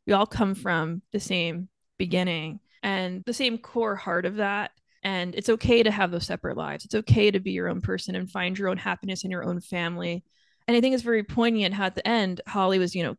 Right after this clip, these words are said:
got off the plane and she looked so like, "Oh God, I'm here again." But at the end, she felt so wistful and really sentimental, and she doesn't look back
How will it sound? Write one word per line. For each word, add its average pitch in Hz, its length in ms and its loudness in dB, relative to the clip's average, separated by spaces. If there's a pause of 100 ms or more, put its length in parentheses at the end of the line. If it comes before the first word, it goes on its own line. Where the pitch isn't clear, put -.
(140)
got 196 180 4
off 185 140 0
the 190 80 -8
plane 180 480 2
and 170 100 -2
she 190 140 -2
looked 185 200 -2
so 175 540 4 (380)
like, 185 120 -4
"Oh - 160 -8
God, 175 220 -4
I'm 190 80 -6
here 208 240 -6
again." 190 320 -6 (400)
But 226 80 6
at 214 120 2
the - 200 -2
end, 196 520 0
she - 140 -4
felt - 280 2
so 220 200 4
wistful 285 380 4
and 196 220 0
really 208 260 8
sentimental, 196 640 0
and 175 100 2
she 185 200 -2
doesn't 220 340 2
look 233 220 0
back 156 440 2